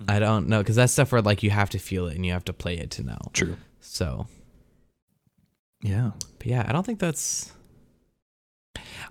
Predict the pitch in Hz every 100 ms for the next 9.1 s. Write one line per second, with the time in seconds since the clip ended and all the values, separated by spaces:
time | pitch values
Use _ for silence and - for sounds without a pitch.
0 | - 143 185 233 233 226 156 139 131 107
1 | 107 107 - - 98 101 87 90 - 85
2 | 92 - - - - 104 95 92 92 -
3 | 165 185 185 139 - - - 104 117 139
4 | 156 156 151 165 165 98 - 131 120 113
5 | 113 113 101 98 - 107 101 92 95 90
6 | 95 - 92 - 95 85 87 - - -
7 | - 110 120 202 240 - - - - -
8 | _ _ _ _ - 110 101 - 117 101